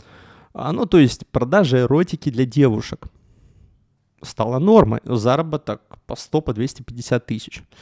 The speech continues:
Лично я это осуждаю. Каждый, конечно, де-, волен делать с своим делом всё, что он хочет.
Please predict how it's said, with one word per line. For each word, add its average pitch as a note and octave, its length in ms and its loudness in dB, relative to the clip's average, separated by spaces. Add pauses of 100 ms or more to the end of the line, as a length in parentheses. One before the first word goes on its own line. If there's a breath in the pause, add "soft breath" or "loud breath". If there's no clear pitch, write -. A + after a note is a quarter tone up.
(260 soft breath)
Лично C#3 300 -2
я C#3 200 2
это G#3 240 -2
осуждаю. A#2 760 -6
Каждый, C3+ 300 0
конечно, A#2+ 440 -4
де-, A2+ 400 -4
волен A#2+ 400 -4
делать A2 340 -8
с - 180 -18
своим A2+ 180 -6
делом A2+ 220 -4
всё, - 160 -12
что - 160 -10
он A2+ 60 -4
хочет. - 440 -4